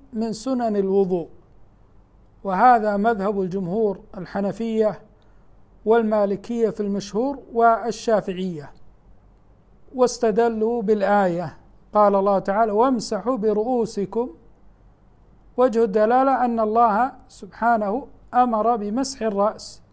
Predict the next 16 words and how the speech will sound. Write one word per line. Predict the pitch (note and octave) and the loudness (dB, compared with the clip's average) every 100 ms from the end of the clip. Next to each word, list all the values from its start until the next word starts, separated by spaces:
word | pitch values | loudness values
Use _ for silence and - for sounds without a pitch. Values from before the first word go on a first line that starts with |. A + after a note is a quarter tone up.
| - - - - _ - - | -20 -20 -20 -20 _ -14 0
ولم | A#3 C4+ B3 | 4 4 2
يذكر | B3 B3 - A#3 A3 | 0 -2 -2 0 0
الأذنين، | A3 A3 G3+ G3+ G3+ G#3 G3 C#3 - - - - _ _ - _ - | 0 -2 0 2 2 0 -2 -6 -18 -20 -20 -20 _ _ -20 _ -10
فإذا | F#3+ A3 A#3+ A#3 | -4 -2 2 2
مسح | A3+ C4+ - G#3+ - | 2 0 -2 -6 -4
الرأس | G3+ F#3+ A#3+ F#3+ - - - _ - | -2 2 0 0 -12 -16 -20 _ -2
ولم | G#3+ A3+ G#3+ | 0 0 -2
يمسح | B3 B3 - G3 | -4 -4 -6 -6
الأذنين | G3+ G3+ F#3+ F#3+ G#3+ C4+ C#4+ - - - - _ - - | -6 -6 -4 -2 -2 -4 -6 -10 -20 -20 -20 _ -8 -2
فقد | A#3+ A#3 G3 | 0 2 2
امتثل | G3+ F#3+ G#3 A#3+ A#3+ A#3 | 0 -4 -4 -4 -2 0
الأمر. | G3+ F#3 G3 F#3+ D#3+ - - - _ - - - - - - | 0 0 -2 -2 -6 -16 -20 -20 _ -20 -20 -20 -20 -8 0
والقول | A3+ A#3 C#4+ C#4 A#3 | 0 4 4 4 2
الثاني | - A#3 A3+ G#3+ G3+ | 0 2 2 2 -2
وهو | G3+ F3+ F#3+ | -4 -4 -4
الصحيح، | G#3+ - G#3+ - G#3 G3+ - | -6 -4 -4 -4 -4 -6 -10